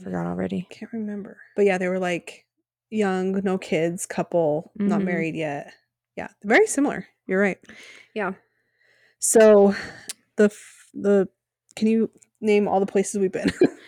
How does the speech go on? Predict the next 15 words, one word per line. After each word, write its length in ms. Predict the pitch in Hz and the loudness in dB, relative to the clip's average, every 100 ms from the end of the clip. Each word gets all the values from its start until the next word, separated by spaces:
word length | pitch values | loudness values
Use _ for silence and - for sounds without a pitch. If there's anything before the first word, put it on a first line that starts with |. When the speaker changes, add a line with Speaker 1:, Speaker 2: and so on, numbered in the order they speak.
| - - - - - - - | -18 -18 -18 -20 -20 -20 -6
Speaker 2:
So 220 | - 208 | 0 0
we 60 | 202 | 2
Speaker 1:
Um, 260 | 254 269 | 0 4
Speaker 2:
left 340 | 240 247 240 214 | 4 4 2 0
Long 260 | 214 214 214 | 2 2 0
Beach, 240 | 214 - | -2 -4
California. 680 | - 196 196 - - - 190 | -2 -2 -2 -6 -8 -12 -6
Speaker 1:
Long 260 | 202 214 226 | 0 2 4
Beach, 220 | 233 - | 2 0
California. 380 | 208 190 170 147 | -2 -2 -4 -4
Okay, 180 | 208 180 | -2 -2
so 160 | 208 | 2
we 80 | 196 | 4
went 200 | 196 196 | 4 2
to 520 | - 208 190 185 185 | 2 4 6 4 2